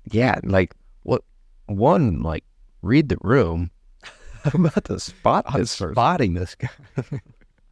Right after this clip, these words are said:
Speaker 2: <laughs> I'm like, "Dude." Anyway, so you, there are those that once in a while. I have gotten into a physical altercation at the gym,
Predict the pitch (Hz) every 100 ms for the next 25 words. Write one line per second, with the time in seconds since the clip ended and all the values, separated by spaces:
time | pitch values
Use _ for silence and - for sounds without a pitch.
0 | _ 170 196 - - - 127 - 143 -
1 | 160 175 147 _ - 131 196 359 107 107
2 | - - - - - - - - 110 90
3 | 82 - 143 135 131 123 143 131 107 85
4 | 80 - - 50 - - - 50 - -
5 | - 123 139 120 123 107 104 98 95 90
6 | 98 - - 50 - - 98 - - -
7 | 87 87